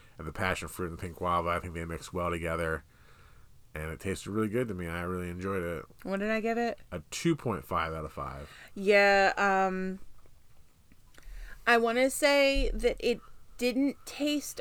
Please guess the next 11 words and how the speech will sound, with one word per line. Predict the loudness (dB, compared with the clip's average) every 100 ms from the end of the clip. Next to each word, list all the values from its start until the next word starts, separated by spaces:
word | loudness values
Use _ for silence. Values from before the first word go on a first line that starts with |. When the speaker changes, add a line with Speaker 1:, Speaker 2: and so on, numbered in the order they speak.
| 2
Speaker 2:
awful, | 4 4 4 4 4
but | 6 4 4
I, | -2
there | 2 4 4
was | 2 0 -2
the, | 4 6 6 6
um, | 4 4 2 -2 -8 -10 -20 -20 -20 -20 2
like, | 4 4
the | 6
lingering, | 6 6 2 4 4 4 2
like, | 0